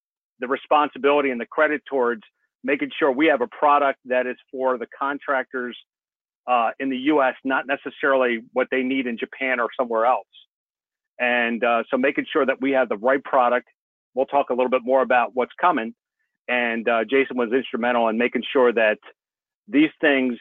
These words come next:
that we need for the U S market was communicated to those in Takagi to make sure that we have this in this joint venture, that we can become a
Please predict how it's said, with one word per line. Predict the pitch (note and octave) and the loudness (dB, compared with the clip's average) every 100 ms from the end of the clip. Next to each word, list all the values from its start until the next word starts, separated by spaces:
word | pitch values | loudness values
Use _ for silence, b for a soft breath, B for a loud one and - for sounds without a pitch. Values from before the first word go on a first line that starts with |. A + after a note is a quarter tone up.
| _ | _
that | A#2+ B2+ | -4 2
we | D3+ | 2
need | D#3 D3 | 4 2
for | C#3 | 0
the | A#2+ | 2
U | F3 | 4
S | C3+ - | 4 2
market | A2+ A2 A#2 | 0 0 -2
was | A2+ | -6
communicated | - C3+ F#3+ D3+ B2 G#2+ - | -2 0 0 0 -2 -2 -6
to | A2+ | 0
those | B2 C3 C3 A#2 - _ _ | 2 4 2 -2 -16 _ _
in | C3+ | -6
Takagi | A#2+ - F#3 F3+ G#2+ G#2+ _ _ _ _ _ _ - | -6 0 2 2 -4 -10 _ _ _ _ _ _ -4
to | C#3 | 0
make | C#3 | 0
sure | - D3 B2+ | 2 2 4
that | B2 A2+ | 2 0
we | B2+ C3+ | -4 -2
have | C3+ B2+ B2 | 0 0 -2
this | A#2+ | -4
in | D3 | -4
this | E3 - | -4 -4
joint | B2+ A#2+ G#2 | -4 -4 -4
venture, | A#2 A2+ A#2 A2 _ G#2+ | -4 -4 -6 -6 _ -6
that | A2 | -4
we | C#3 | -2
can | C#3+ | -2
become | C3 - D3+ D3 A2+ G#2 - _ _ | -4 -4 0 2 0 -4 -12 _ _
a | - | -6